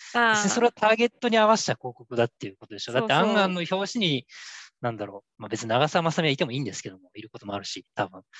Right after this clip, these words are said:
Speaker 1: うん。
Speaker 2: なんか、アンアンのこう、そういう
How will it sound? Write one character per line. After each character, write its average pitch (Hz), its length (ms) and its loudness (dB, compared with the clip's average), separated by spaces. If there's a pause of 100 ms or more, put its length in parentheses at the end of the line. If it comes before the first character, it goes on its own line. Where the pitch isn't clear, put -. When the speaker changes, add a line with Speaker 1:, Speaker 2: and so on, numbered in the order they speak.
(180)
Speaker 1:
う 254 60 -16
ん。 202 100 -12
Speaker 2:
な 123 80 0
ん 117 60 -2
か、 101 220 0 (260)
ア 147 100 2
ン 165 160 2
ア 156 140 6
ン 151 80 -2
の 175 180 0
こ - 140 -6
う、 113 40 -2
そ 143 200 0
う 143 40 0
い 143 340 2
う 147 80 -10